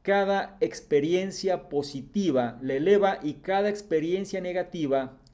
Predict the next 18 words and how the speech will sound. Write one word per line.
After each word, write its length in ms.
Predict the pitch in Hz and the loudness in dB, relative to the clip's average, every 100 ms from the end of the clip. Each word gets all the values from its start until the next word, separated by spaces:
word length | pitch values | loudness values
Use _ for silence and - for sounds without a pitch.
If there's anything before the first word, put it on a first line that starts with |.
| - | -6
la 120 | 131 | -4
reduce. 640 | 135 135 202 135 - - - - _ _ - | -2 0 -2 -2 -6 -10 -20 -20 _ _ -4
La 180 | 135 | 0
brecha 640 | 131 190 214 214 214 214 - | 4 4 4 4 0 0 -2
entre 420 | 151 160 147 147 | -2 -2 -2 -4
tu 160 | 147 139 | -4 -6
yo 220 | 117 160 | -4 -2
ideal 540 | 190 170 160 139 107 - | 0 2 4 4 0 -8
y 100 | 156 | -12
tu 140 | - 147 | 0 0
autoimagen 760 | 143 143 135 151 170 175 170 | 2 -2 -2 -2 -4 -4 -8
también 380 | 139 120 120 117 | -4 -2 0 0
la 60 | |
afecta. 480 | 120 180 190 117 - - _ _ - - _ - | -2 -2 -2 -6 -10 -16 _ _ -20 -20 _ -2
Cuando 360 | 165 170 170 | 0 2 -2
tu 120 | 165 165 | -2 -2
rendimiento 720 | 170 165 156 170 220 220 240 | -2 -4 -4 0 0 2 0
actual 560 | 214 - 160 110 - | 0 2 4 4 -4